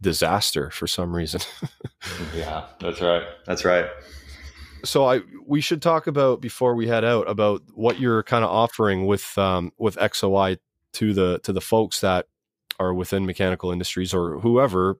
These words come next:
Speaker 1: w-, wants to use it to kinda get through this, this time. 'Cause we're, we're obviously, social distancing is a huge thing,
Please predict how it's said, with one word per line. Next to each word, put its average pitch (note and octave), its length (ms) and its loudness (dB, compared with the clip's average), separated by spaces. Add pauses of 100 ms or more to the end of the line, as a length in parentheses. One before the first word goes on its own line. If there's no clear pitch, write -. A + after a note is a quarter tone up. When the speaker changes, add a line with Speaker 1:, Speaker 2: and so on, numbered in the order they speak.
Speaker 1:
w-, - 240 -16
wants G2 360 0
to - 100 -8
use F#2+ 340 0
it F2 160 -2 (680)
to F#2 240 -2
kinda F2+ 520 0 (1040)
get C3 200 0
through C3 240 4
this, A2 240 4
this A2 200 0
time. B2+ 220 0
'Cause G#2 160 0
we're, A#2 160 2
we're A2 340 4 (340)
obviously, F#2 520 0
social F#2+ 340 0
distancing F2+ 640 -4 (380)
is G2 180 0
a F2 140 4
huge G#2+ 480 0
thing, F#2+ 320 -2